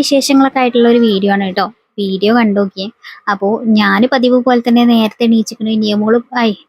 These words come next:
നിയമോളല്ല, സിനിമോൻ പതിവ് തെറ്റിച്ച് നേരത്തെ എണീച്ചിക്കണ് കേട്ടോ. അപ്പോൾ ഈ ഒരു സമയത്ത് നല്ല കൊതുകുണ്ട്, അതുകൊണ്ട് അവൻ്റെ കൊതുകുവലയിൽ ഇട്ടതാണ് കേട്ടോ. കൊതുകുവലയിൽ കിടക്കുന്ന ആൾക്ക് വലിയ ഇഷ്ടമൊന്നുമില്ല, അതുകൊണ്ടാണ് മൂന്നൊക്കെ അങ്ങനെ ഒരു ഇത് കേട്ടോ. ഓൻ്റെ, ആ, കാലമത്തെ ഷൂ ഉണ്ടല്ലോ,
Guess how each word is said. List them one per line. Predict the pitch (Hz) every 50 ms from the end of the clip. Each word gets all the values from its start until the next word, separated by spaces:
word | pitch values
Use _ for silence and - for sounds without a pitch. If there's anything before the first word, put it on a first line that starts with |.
| 226
നിയമോളല്ല, | 214 196 196 196 196 196 202 220 226 208 196 190 196 -
സിനിമോൻ | 208 202 202 208 220 240 247 233
പതിവ് | 233 220 208 220 226 233 -
തെറ്റിച്ച് | 208 - - 233 - - 240 240
നേരത്തെ | 240 220 208 202 - - 220 214
എണീച്ചിക്കണ് | 208 202 190 - 190 196 196 196
കേട്ടോ. | 190 185 185 185 - - - - - - _ -
അപ്പോൾ | 196 - 202 214 220 254 247
ഈ | 262 285 277
ഒരു | 262 285 277 277 262 -
സമയത്ത് | 254 240 233 233 233 240 240 226
നല്ല | 226 208 202 202 202 208 214 220 233 247
കൊതുകുണ്ട്, | 233 226 202 196 196 202 190 190 180 - - _ -
അതുകൊണ്ട് | 220 208 208 202 196 202 208
അവൻ്റെ | 214 220 233 -
കൊതുകുവലയിൽ | 233 233 220 214 214 208 214 214 220 233
ഇട്ടതാണ് | 226 _ - 202 208 214 208 196 190
കേട്ടോ. | 180 - 185 180 - - - - - -
കൊതുകുവലയിൽ | 196 185 196 196 190 185 190 196 202 214 247
കിടക്കുന്ന | 247 262 254 - 262 269 277 269 262
ആൾക്ക് | 254 240 240 - 254
വലിയ | 254 247 247 254 254 233
ഇഷ്ടമൊന്നുമില്ല, | - - - 247 240 240 240 233 226 220 208
അതുകൊണ്ടാണ് | 214 208 202 196 208 220 226 240 247 247 247
മൂന്നൊക്കെ | 240 233 220 202 202 - - 226 233 233 214 247
അങ്ങനെ | 240 226 226 220 214 214
ഒരു | 226 220 208
ഇത് | -
കേട്ടോ. | 202 196 - 190 185 - - - - - - - - 202
ഓൻ്റെ, | 202 202 208 220 226 - - 226 220
ആ, | 214 208 214 214 214 214 214 208 208 - - 214
കാലമത്തെ | 214 208 208 208 202 202 202 247 247 -
ഷൂ | - 240 208 208 220
ഉണ്ടല്ലോ, | 220 208 214 202 190 190